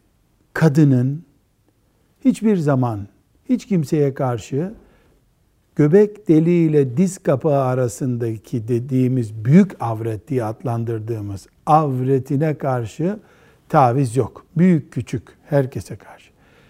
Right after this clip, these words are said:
Bunun dışında çocuk üç aylıkken,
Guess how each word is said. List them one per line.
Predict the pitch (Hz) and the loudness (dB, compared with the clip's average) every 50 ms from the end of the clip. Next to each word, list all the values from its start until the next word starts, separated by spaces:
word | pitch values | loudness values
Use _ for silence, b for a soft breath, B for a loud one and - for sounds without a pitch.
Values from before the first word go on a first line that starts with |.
| b b b b b b b b b _ _ _ _ _ _ _ - | b b b b b b b b b _ _ _ _ _ _ _ 0
Bunun | 240 294 330 330 294 254 185 165 | 2 2 2 2 2 2 2 2
dışında | 190 165 - - 190 175 180 175 170 160 180 190 208 208 220 240 _ _ _ _ _ _ _ _ _ _ _ _ _ _ _ _ _ _ _ _ | 0 0 0 -2 -2 0 0 0 0 2 2 2 0 -2 -6 -10 _ _ _ _ _ _ _ _ _ _ _ _ _ _ _ _ _ _ _ _
çocuk | - 269 269 226 262 196 - - - _ _ _ _ | -4 -2 0 0 0 -2 -2 -6 -18 _ _ _ _
üç | 262 262 262 320 | -2 0 2 2
aylıkken, | 311 269 214 175 147 139 123 - - - 135 120 113 98 | 2 4 4 2 0 0 -2 -4 -4 -4 -2 -2 -2 -4